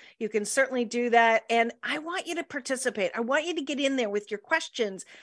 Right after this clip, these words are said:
about what's going on, what's been working and what's not been working as we go through tonight's show. So again, my email, Christine at inspired choices dot C A. So what is strategic planning?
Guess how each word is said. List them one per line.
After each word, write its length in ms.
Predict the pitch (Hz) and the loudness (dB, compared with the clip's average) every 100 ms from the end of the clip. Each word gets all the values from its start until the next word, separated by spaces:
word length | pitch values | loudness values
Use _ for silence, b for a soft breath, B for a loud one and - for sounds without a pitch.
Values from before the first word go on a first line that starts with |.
| B | B
about 300 | 226 226 208 | 4 6 8
what's 260 | 226 302 - | 6 4 2
going 320 | 285 269 247 | 0 2 2
on, 300 | 220 208 196 | 2 2 2
what's 260 | 233 262 - | 0 0 4
been 240 | 254 233 | 6 6
working 380 | 226 233 240 214 | 6 4 2 -4
and 120 | 208 | 0
what's 240 | 214 214 | 0 0
not 360 | 214 208 208 196 | 0 2 0 0
been 180 | 196 196 | -2 0
working 380 | 196 185 185 131 | -4 -4 -10 -6
as 180 | 175 | -6
we 120 | 185 180 | -4 -2
go 180 | 196 | -2
through 280 | 185 - 175 | -4 -6 -8
tonight's 440 | - 175 156 156 - | -6 -8 -8 -8 -6
show. 260 | 151 80 _ _ _ | -4 -6 _ _ _
So 300 | - 269 185 B B B | 2 4 4 B B B
again, 480 | 220 240 226 269 349 | 2 6 8 6 2
my 180 | 240 226 | -2 -2
email, 320 | 233 226 220 | 0 0 0
Christine 720 | 220 - 220 - 220 202 220 233 - | -2 -6 -6 -6 -6 -6 -6 -6 0
at 160 | 208 | 0
inspired 720 | - 208 196 202 196 190 190 - - | 0 -4 -2 0 2 0 -4 -12 -8
choices 560 | 226 202 - 185 170 | -4 -4 -4 -8 -10
dot 340 | - 202 202 - | -8 -2 -2 -2
C 220 | - 175 | -6 -4
A. 100 | - - _ B B B | -4 -10 _ B B B
So 180 | - 339 | 2 2
what 340 | 285 359 508 - _ - | 2 2 0 0 _ -4
is 400 | 277 262 247 240 - | 4 8 8 6 -4
strategic 920 | - - 233 - 220 202 208 208 - | -4 -2 -4 -2 -4 0 0 0 -8
planning? 460 | - 214 190 180 | -8 -4 -4 -6